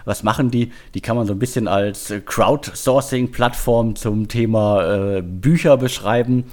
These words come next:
Also Autoren können über die Plattform erstmal Feedback bekommen und dann hilft Inkit, äh, dabei, das, äh, Buch quasi überall hinzubringen. Das heißt, so eine Mischung aus Crowdsourcing, äh, Crowd-, sonst wie, äh, äh,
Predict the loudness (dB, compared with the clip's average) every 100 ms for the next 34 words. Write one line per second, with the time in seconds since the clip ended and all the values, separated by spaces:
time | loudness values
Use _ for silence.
0 | -10 -4 0 0 0 2 2 2 2 0
1 | 0 -2 -2 -4 -2 -2 0 0 0 0
2 | 0 -2 0 -2 0 0 -2 -4 0 2
3 | 2 0 -10 -16 -4 -2 2 2 2 0
4 | -2 -2 -2 -2 0 -2 -4 -6 -4 -2
5 | 0 2 4 4 2 -2 -4 -4 -2 -2
6 | -4 -4 -4 -4 -2 -2 0 -2 -2 4
7 | 4 6 4 2 0 2 4 4 2 -6
8 | -10 -6 -2 -2 -2 -2 0 0 -2 -2
9 | 0 0 -2 -8 -6 0 2 0 -6 -4
10 | -2 -2 -2 0 0 -2 -4 -2 0 0
11 | 2 0 -2 -14 -8 -2 -2 -2 -8 -6
12 | -4 -4 -4 -4 -2 0 0 -2 -6 -10
13 | -10 -8